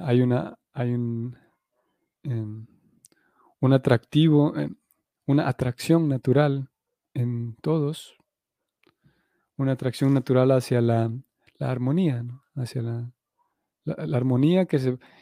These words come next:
y la estética que se puede manifestar en diferentes cosas, ¿no? La estética puede manifestarse en, en una poesía, por ejemplo, en un escrito. Y cuando hay esa estética, entonces nos parece, nos parece atractivo, ¿no?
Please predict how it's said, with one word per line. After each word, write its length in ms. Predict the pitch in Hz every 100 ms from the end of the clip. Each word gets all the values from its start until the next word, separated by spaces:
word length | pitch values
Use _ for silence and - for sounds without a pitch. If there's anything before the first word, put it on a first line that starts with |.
| _
y 100 | 135
la 180 | 123 120
estética 680 | 113 - 156 175 165 139 139
que 120 | 127
se 120 | 123
puede 260 | 120 135 139
manifestar 760 | 135 131 120 127 - 151 160 143 175 196 208 - - _ _ -
en 200 | 131 123
diferentes 720 | 123 131 135 127 123 117 -
cosas, 560 | - 180 156 123 110
¿no? 160 | 139 151 _ _ _ _ _ -
La 100 | 123
estética 520 | - 139 143 - 127
puede 240 | 135 135
manifestarse 840 | 131 123 123 120 120 131 127 123 127
en, 220 | 123 147
en 100 | 131
una 180 | 135 120
poesía, 420 | 123 - 175 156
por 180 | 139 127
ejemplo, 380 | 131 151 143
en 80 | 127
un 100 | 131
escrito. 640 | 127 - 139 170 - 139 - _ _ _ _ _ _ _ _ _ _ -
Y 100 | 131
cuando 380 | 127 120 120
hay 140 | 135 147
esa 160 | 127
estética, 520 | 123 - 151 151 160 131
entonces 300 | 127 135 135
nos 200 | 127 -
parece, 720 | 120 127 127 - 123 120 120 _ _ _ _ _
nos 140 | - -
parece 480 | 127 123 123 131 123
atractivo, 580 | 131 117 - 208 139
¿no? 100 | 127